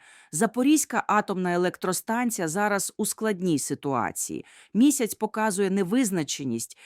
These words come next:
і приховані загрози. Є фактори, які складно контролювати, і варто бути уважними. А вежа попереджає, що якщо станеться збій або помилка, наслідки можуть бути серйозними та раптовими.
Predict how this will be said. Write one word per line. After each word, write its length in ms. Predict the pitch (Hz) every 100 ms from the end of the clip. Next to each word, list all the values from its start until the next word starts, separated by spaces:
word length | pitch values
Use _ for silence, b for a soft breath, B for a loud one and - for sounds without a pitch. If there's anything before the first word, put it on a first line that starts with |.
| B B
і 240 | - 247 254
приховані 580 | - 220 - 294 277 254
загрози. 600 | 208 226 190 196 151 139
Є 360 | 147 160 254 277
фактори, 580 | - 226 240 - 220 214
які 440 | 208 196 240 220 B B
складно 480 | - - 226 226 220
контролювати, 960 | 220 208 208 202 196 175 135 - 110 -
і 120 | 175
варто 320 | 165 208 202
бути 240 | 170 180 180
уважними. 680 | - 175 160 123 117 113 - B B B -
А 160 | 175
вежа 540 | 151 226 311 220 156 110 B B
попереджає, 760 | - 185 185 175 156 247 262 180
що 440 | - - 185 165 -
якщо 480 | 175 180 - 269
станеться 580 | 254 - 208 196 165 185
збій 300 | 156 165 208
або 180 | 165 165
помилка, 480 | - 277 262 190 160
наслідки 560 | 170 254 - 220 -
можуть 300 | 175 202 196
бути 260 | 151 196 -
серйозними 680 | - 165 160 214 220 214 190
та 160 | - 170
раптовими. 760 | 160 - - 123 101 85 57